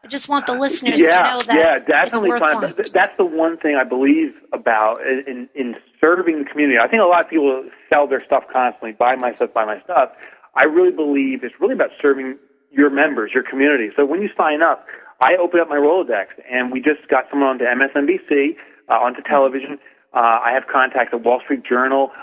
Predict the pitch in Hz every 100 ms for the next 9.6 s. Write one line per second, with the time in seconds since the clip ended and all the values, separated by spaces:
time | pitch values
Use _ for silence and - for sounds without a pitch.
0 | - 143 143 127 120 120 120 110 - 131
1 | 127 135 143 - 135 135 135 143 143 147
2 | 151 151 - - - 117 117 117 - 120
3 | 110 113 151 151 143 - - - 131 127
4 | - 147 120 113 - 170 160 - 165 143
5 | - - - 165 156 135 120 113 147 156
6 | 151 - - _ - 147 135 135 - _
7 | - 170 202 - 160 147 135 131 123 120
8 | - 151 143 113 113 107 - - 131 139
9 | 135 131 127 120 117